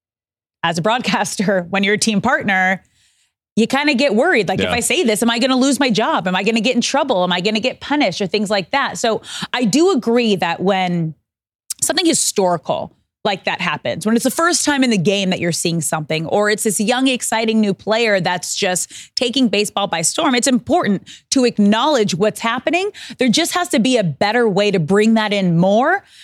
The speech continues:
Speaker 1: So it's not so one-sided like we heard
Speaker 2: Yeah.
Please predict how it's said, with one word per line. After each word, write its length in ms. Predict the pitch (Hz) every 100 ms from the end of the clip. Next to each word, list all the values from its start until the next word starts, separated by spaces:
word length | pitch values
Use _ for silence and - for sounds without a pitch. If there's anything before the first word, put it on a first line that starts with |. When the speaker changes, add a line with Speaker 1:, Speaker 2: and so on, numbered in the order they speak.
| -
Speaker 1:
So 180 | - 277
it's 140 | 247 233
not 280 | 247 262 -
so 240 | - 240
one-sided 880 | 214 180 214 214 180 202 175 180 180
like 280 | 180 214 -
we 100 | 202
heard 280 | 190 196 185
Speaker 2:
Yeah. 160 | 180